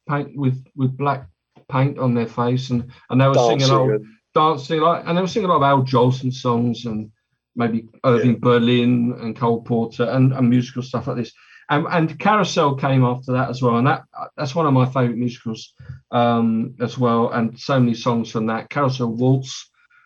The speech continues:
Speaker 1: which
Speaker 2: Yeah.
Speaker 1: Dire Straits incorporated at the start of their Making Movies album. June is busting out all over, who, uh, misses. If I Loved
Speaker 2: When the
Speaker 1: You.
Speaker 2: When the Children Are Asleep.
Speaker 1: When the Children Are Asleep. Yeah, I really love that song. Oh, what, What's the Use of Wondering?
Speaker 2: Yeah.
Speaker 1: And, of course, the classic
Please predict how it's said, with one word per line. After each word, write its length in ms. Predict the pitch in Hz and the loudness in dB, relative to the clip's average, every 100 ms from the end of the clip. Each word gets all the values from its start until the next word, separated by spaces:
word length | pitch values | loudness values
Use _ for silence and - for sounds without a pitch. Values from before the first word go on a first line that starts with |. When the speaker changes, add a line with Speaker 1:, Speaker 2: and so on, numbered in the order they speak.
| _ - | _ -10
Speaker 1:
which 220 | 110 - | -8 -4
Speaker 2:
Yeah. 100 | 110 | -2
Speaker 1:
Dire 180 | 127 117 | 0 -2
Straits 540 | - 120 120 - - | -2 -2 -2 -6 -8
incorporated 500 | 127 123 120 - 107 85 | -8 -4 -4 -2 -4 -6
at 40 | |
the 60 | 98 | -10
start 300 | - 113 98 | -4 -4 -4
of 120 | 101 | -4
their 220 | 113 107 | -2 0
Making 360 | 113 110 104 107 | -2 -2 -2 -2
Movies 260 | 117 104 | -2 -2
album. 320 | 110 113 120 - _ _ _ | -4 -4 -8 -16 _ _ _
June 280 | - 143 131 | 0 4 4
is 100 | 127 | 4
busting 380 | - 131 139 127 | 0 -4 -2 0
out 140 | 123 | 0
all 140 | 123 127 | 2 2
over, 340 | 139 135 147 | 2 2 0
who, 340 | 131 127 127 | -2 0 2
uh, 100 | 123 | 2
misses. 460 | 131 131 147 131 - _ - | 2 2 -2 -6 -12 _ -4
If 140 | 156 | 2
I 160 | 147 139 | 4 4
Loved 340 | 143 147 131 | 4 2 2
Speaker 2:
When 140 | 139 151 | 2 2
the 80 | |
Speaker 1:
You. 120 | 156 135 - _ | 0 -4 -16 _
Speaker 2:
When 200 | 143 147 | 0 2
the 100 | 143 | 2
Children 440 | - 151 131 147 | 4 4 4 4
Are 220 | 147 143 | 6 6
Asleep. 460 | 143 - - 160 160 | 4 2 2 2 4
Speaker 1:
When 320 | 123 135 151 | 2 4 4
the 100 | 151 | 4
Children 320 | 139 165 147 | 2 2 2
Are 40 | 147 | 2
Asleep. 340 | 135 165 143 135 | 0 -2 -2 2
Yeah, 180 | 135 | 4
I 40 | 135 | 4
really 300 | 165 196 139 | 2 0 2
love 220 | 170 - | 2 2
that 180 | 247 - | -4 -10
song. 320 | - 113 135 | -6 -4 0
Oh, 100 | 135 | 2
what, 240 | 120 127 | 2 2
What's 260 | 143 185 - | 0 -2 -2
the 80 | 175 | -2
Use 220 | 165 135 | -2 -2
of 140 | 143 135 | -4 0
Wondering? 540 | 165 147 117 113 131 | 2 2 0 0 -2
Speaker 2:
Yeah. 80 | - - - - | -4 -14 -10 0
Speaker 1:
And, 140 | 170 | 2
of 100 | 165 | 2
course, 260 | 170 151 - | 2 0 -2
the 100 | 139 | -8
classic 640 | - 175 180 - 143 - | -2 0 0 -2 -6 -8